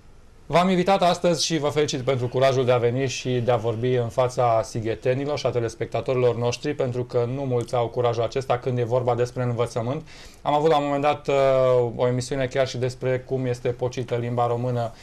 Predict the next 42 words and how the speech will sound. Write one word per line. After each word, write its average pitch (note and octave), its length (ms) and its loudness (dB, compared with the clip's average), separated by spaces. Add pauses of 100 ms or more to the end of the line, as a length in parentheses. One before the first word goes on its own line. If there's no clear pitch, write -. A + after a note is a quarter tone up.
(200)
de A#2 120 -2
către B2 260 0
politicieni A#2+ 640 -4
și C3+ 360 -2 (280)
niciun, D3 600 -2
uh, C3 540 4
profesor B2+ 480 -2
de A#2 80 0
limba A#2 260 0
română A2+ 320 0
din G#2 120 -6
Sighetul A2 320 -6
Marmației A2+ 380 0
n-a D3 240 0
îndrăznit A#2+ 380 -2
să B2 120 -4
vină B2 200 -2
să A#2+ 120 -6
vorbească A#2+ 320 -2
despre A#2 240 -6
politicieni, A#2 560 -6
poate D3 240 -2
și C3 120 -6
pentru B2 280 -6
că, B2+ 200 -2 (340)
iată, D3 560 2
politicul C3 480 -2
își A2+ 140 -2
bagă, B2 480 0
bagă A#2+ 260 2
coada A#2 600 2 (400)
chiar C3 200 2
și A#2+ 500 -2
în, A#2+ 240 -2
uh, A2 320 2
învățământul, A#2 760 0
uh, G#2 440 2
maramureșan A2+ 840 0
și - 140 -10
în B2+ 60 -4
învățământ B2 500 -2
în A2+ 220 -2